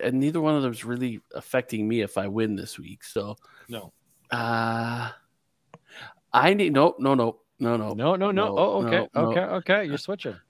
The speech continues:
Speaker 1: I need to, uh, I need to, I need to stay pace with Marvin on, on pick'em wins. So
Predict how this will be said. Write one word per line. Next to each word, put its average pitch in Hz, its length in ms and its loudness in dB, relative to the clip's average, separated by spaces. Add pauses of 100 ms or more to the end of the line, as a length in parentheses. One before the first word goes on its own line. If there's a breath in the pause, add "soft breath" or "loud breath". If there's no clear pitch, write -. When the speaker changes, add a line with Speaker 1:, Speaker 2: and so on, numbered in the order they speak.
(380 loud breath)
Speaker 1:
I 151 160 8
need 190 220 4
to, 123 580 6
uh, 101 300 0 (100)
I 127 120 0
need 156 220 2
to, 120 1080 6 (800)
I 135 100 4
need 143 200 0
to 139 80 -2
stay 131 260 4
pace 131 340 2
with 107 100 -2
Marvin 113 380 4
on, 110 320 2
on 107 320 0
pick'em 139 320 2
wins. 147 480 2 (420 loud breath)
So 110 480 4